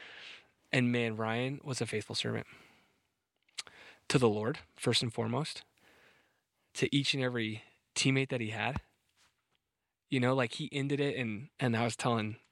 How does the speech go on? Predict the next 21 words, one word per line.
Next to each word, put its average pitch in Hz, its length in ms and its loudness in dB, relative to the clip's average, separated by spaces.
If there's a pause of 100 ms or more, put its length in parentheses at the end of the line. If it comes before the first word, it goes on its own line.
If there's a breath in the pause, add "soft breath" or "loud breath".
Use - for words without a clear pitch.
(140)
you 180 200 6
know, 104 120 6
Holly, 117 480 0
and 147 160 0
this 190 140 4
might 180 100 4
get 175 100 0
a - 20 0
little 160 160 0
emotional 139 280 -2
right 117 80 -4
now, 120 140 -2
but 127 140 -4 (180)
my 120 440 4 (600 loud breath)
daughter, 131 320 6
we 135 160 -2
read 127 160 0
his 123 120 -6
book 120 200 0
every 127 160 -2
night, 123 260 0